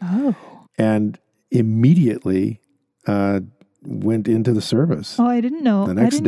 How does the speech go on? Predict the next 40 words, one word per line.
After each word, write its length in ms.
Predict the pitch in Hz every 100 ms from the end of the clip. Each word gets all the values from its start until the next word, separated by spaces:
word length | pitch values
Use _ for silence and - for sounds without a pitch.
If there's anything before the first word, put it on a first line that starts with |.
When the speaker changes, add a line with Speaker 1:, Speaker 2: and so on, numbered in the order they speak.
| 269
Speaker 2:
day. 60 | -
Speaker 1:
connect 280 | 208 202 202
that. 400 | 247 190 - - 226
Oh, 240 | 285 220 226
wow. 460 | 247 220 - - -
Speaker 2:
Yeah, 220 | 120 135 _ _ _
the 220 | 107 101 98
next 460 | 101 113 127 -
day. 300 | 127 98 87 - - - - - _
And, 360 | 143 120 107 101
uh, 260 | 101 101 92 _ _ _ _ _ _ _ _ _ _ _ _ -
Speaker 1:
Wow. 420 | 170 185 - 247 -
Speaker 2:
when 140 | 120
he 60 | 113
came 300 | 135 131 120
back 360 | 143 165 131
from, 320 | - 123 110 -
I 80 | 120
mean, 200 | 117 107
he 80 | 127
was 200 | 120 113
in 100 | 117
the 80 | 107
service 440 | 127 127 113 -
from 280 | - 104 104
nineteen 280 | 107 117 -
forty-one. 400 | 113 110 110 107
He 80 |
got 200 | 104 107 107
out. 260 | 110 107
He 220 | - 98 -
actually 300 | 117 - 104
flew, 640 | - - 120 127 120 104 - - - - - _ -
uh, 220 | 104 104
in 180 | 120 107
support 600 | - 123 - 123 123 117
of 180 | 104 92
Chiang 260 | - 113 110
Kai-shek 520 | 110 92 - 127 110
after 500 | 98 101 104 92